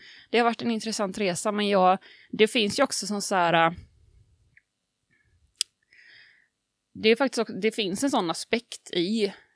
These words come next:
alltså, i ett hjärnskakningscommunity, just den här, de trycker ganska mycket på det. Hur mådde du? Hur var din mentala status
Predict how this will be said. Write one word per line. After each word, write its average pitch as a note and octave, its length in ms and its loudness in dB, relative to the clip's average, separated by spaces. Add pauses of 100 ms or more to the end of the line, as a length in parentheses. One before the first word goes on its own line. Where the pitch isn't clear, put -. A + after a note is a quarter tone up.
(300)
alltså, F#3 460 -2 (960)
i G3 300 -2
ett - 260 -6
hjärnskakningscommunity, F3+ 1400 -4 (140)
just F#3+ 260 -6
den F3+ 100 -4
här, E3+ 60 -2
de F3+ 140 -6
trycker A3+ 280 -6
ganska G3 300 -4
mycket - 360 -10
på A3 80 0
det. G3+ 200 2 (560)
Hur A3 420 2
mådde G#3+ 600 0
du? F3 360 2 (580)
Hur G#3+ 120 0
var G#3 260 4
din F#3+ 260 -2
mentala E3+ 480 -4
status - 720 -4